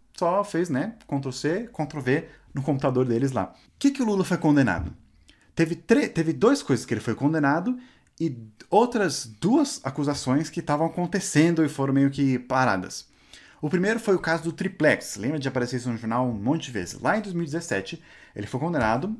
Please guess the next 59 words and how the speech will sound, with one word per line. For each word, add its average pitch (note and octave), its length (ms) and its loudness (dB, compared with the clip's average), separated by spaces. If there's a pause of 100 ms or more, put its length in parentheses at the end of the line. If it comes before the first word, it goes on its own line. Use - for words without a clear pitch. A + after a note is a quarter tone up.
e B2 60 0
ele C#3 100 0
foi D#3+ 140 -2
até G3+ 140 -2
preso, F3 380 2
ficou E3 200 -6
preso E3+ 260 2
por E3+ 240 -2
quinhentos F#3 320 -4
e F#3 40 -6
oitenta D#3 220 -10
dias. B2 480 0 (100)
E D3+ 100 0
o C#3 40 8
Lula D#3+ 200 4
foi E3+ 120 0
condenado C#3+ 600 0
por C#3 120 -2
nove C#3 360 0
anos C#3+ 460 -4
e B2+ 60 -4
seis C#3+ 280 0
meses G#2 340 -4
por A#2+ 160 -6
corrupção G#2+ 380 -4
passiva D#3+ 680 -2
e E3+ 60 -8
lavagem G#2+ 380 -2
de G#2+ 60 -10
dinheiro. B2 300 0 (180)
O - 40 -20
que G3 100 -4
que G#3+ 80 -4
é G#3+ 40 0
esse G#3 100 -2
caso C#3+ 240 -4
do - 20 -20
triplex? C#3 460 -4
O - 40 -20
triplex D3 720 0
era A#2+ 160 -2
um E3 60 -4
prédio B2 400 0
lá, G2 360 -4
o B2 100 -2
pessoal C#3+ 280 0
que - 80 -14
tava B2+ 160 -2
acusando A#2 480 -2
o A#2 40 0
Lula D3 280 2 (280)
tava D#3 160 2
falando C#3+ 260 0
que B2 100 -4
aquele A#3 300 0
triplex C#3 600 -2 (360)
era A#2+ 260 2
do D#3 120 2
Lula F#3 360 2